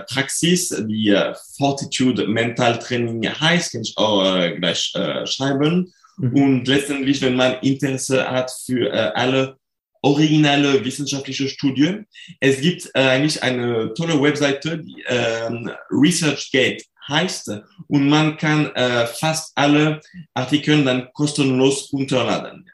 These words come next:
Speaker 1: Die sind allermeistens auf, ähm, Englisch, aber so ist die,
Speaker 2: Ja.
Speaker 1: äh, Forschung. Aber
Speaker 2: Ja.
Speaker 1: man kriegt eben dann wirklich die letzten Ergebnisse,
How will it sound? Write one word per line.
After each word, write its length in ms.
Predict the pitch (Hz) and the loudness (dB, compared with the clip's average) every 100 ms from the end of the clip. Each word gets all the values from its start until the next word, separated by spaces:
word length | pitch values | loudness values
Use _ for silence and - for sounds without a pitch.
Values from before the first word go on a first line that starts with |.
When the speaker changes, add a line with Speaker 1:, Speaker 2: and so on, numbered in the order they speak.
| _ - | _ -10
Speaker 1:
Die 100 | 120 | -4
sind 220 | 123 120 156 - _ | -4 -4 -10 -18 _
allermeistens 680 | 117 139 135 131 131 131 - | 0 2 4 2 0 -2 -2
auf, 280 | 104 - - | -4 -4 -4
ähm, 360 | 110 110 113 - | -2 -2 -4 -2
Englisch, 400 | 135 135 165 165 | 0 2 2 0
aber 160 | 120 | -4
so 120 | 113 117 | -4 -4
ist 160 | 107 | -4
die, 220 | 104 107 104 | -6 -4 0
Speaker 2:
Ja. 160 | 101 | 0
Speaker 1:
äh, 40 | 95 | -2
Forschung. 600 | - 131 - 156 180 175 - | -6 -8 -4 -2 -2 -4 -12
Aber 140 | 147 127 | -2 0
Speaker 2:
Ja. 40 | |
Speaker 1:
man 180 | 135 151 | 2 2
kriegt 300 | 151 156 151 - | 0 -2 -4 -2
eben 300 | 127 143 143 | 0 2 2
dann 260 | 139 131 113 | 2 -2 -4
wirklich 340 | 135 151 135 | -4 -2 -2
die 240 | 123 131 120 | 0 -2 0
letzten 440 | 127 139 - 151 | 0 0 -2 0
Ergebnisse, 720 | 135 123 131 131 - 143 156 | 2 2 0 0 -2 0 -2